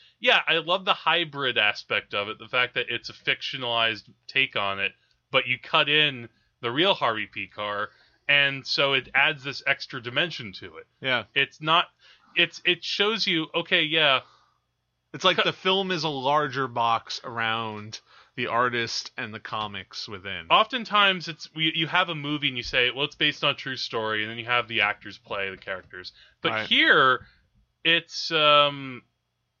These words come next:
Speaker 1: it, it, it, it adds another dimension to it. It, it's, it's like, um, it's like the Beyond the Valley of the Dolls of comic book movies,
Speaker 2: <laughs>
Speaker 1: but w-, in that s-, in that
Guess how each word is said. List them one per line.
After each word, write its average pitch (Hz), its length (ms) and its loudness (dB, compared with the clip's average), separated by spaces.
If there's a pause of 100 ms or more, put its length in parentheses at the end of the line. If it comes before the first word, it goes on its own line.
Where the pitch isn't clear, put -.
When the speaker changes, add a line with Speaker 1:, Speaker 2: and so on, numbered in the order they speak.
(260)
Speaker 1:
it, 143 180 -6
it, 151 180 -10 (300)
it, 170 200 2
it 175 120 4
adds 180 260 4
another 165 260 0
dimension 156 560 0
to 104 180 -4
it. 95 160 -6
It, 131 200 -2
it's, - 380 -10
it's 143 280 0
like, 143 240 2 (1900)
um, 120 600 -4 (1080)
it's 175 180 2
like 262 180 4
the 254 80 0
Beyond 175 420 2
the 165 60 -2
Valley 147 300 4
of 143 80 -2
the 139 80 -6
Dolls 135 640 2
of 117 200 -4
comic 139 320 0
book - 180 -14
movies, 110 500 -6 (240)
Speaker 2:
<laughs> - 220 -8
Speaker 1:
but 175 240 6 (500)
w-, 214 240 -2
in 262 120 -2
that 269 200 4
s-, - 280 -10
in 220 100 0
that 226 180 4